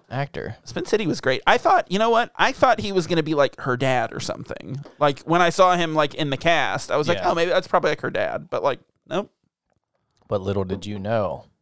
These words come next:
Speaker 2: Little
Speaker 1: the
Speaker 2: do I
Speaker 1: dad
Speaker 2: know.
Speaker 1: wasn't there at all.
Speaker 2: At all.
Speaker 1: He decided to up in death
Speaker 2: Uh-huh.
Speaker 1: to you.
Speaker 2: Uh-huh. Uh-huh.
Speaker 1: Death day to you.
Speaker 2: To him.
Speaker 1: So, spoiler, Vince Vaughn is the killer.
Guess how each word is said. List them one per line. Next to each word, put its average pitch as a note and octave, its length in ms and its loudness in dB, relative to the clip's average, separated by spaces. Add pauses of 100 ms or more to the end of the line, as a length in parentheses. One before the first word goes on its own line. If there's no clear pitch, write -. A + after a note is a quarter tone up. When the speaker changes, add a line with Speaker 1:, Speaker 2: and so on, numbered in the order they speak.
(180)
Speaker 2:
Little D3 220 2
Speaker 1:
the - 80 0
Speaker 2:
do - 60 4
I G#3 180 6
Speaker 1:
dad C#3+ 60 0
Speaker 2:
know. B2+ 60 2
Speaker 1:
wasn't B2+ 360 0
there F#2+ 400 -6 (340)
at D3 240 4
all. G2+ 460 2 (180)
Speaker 2:
At D3+ 160 2
all. E3+ 100 6
Speaker 1:
He G#3+ 80 0
decided D#3+ 540 2
to A#2 180 0
up C#3 200 2
in A#2 140 -2
death G2+ 460 -2 (600)
Speaker 2:
Uh-huh. C#3 360 0
Speaker 1:
to C3+ 120 -2
you. C#3+ 440 4
Speaker 2:
Uh-huh. C3+ 220 -4 (540)
Uh-huh. C#3+ 240 -4 (240)
Speaker 1:
Death G2+ 340 0
day D2+ 260 -6
to - 120 -16
you. G1+ 360 -16 (260)
Speaker 2:
To D#3+ 100 4
him. D3 380 0 (760)
Speaker 1:
So, A#2+ 540 2 (880)
spoiler, A#2 720 4 (140)
Vince G#2+ 240 2
Vaughn G2+ 380 0
is F#2 220 -6
the F2+ 80 -12
killer. C#2+ 380 -10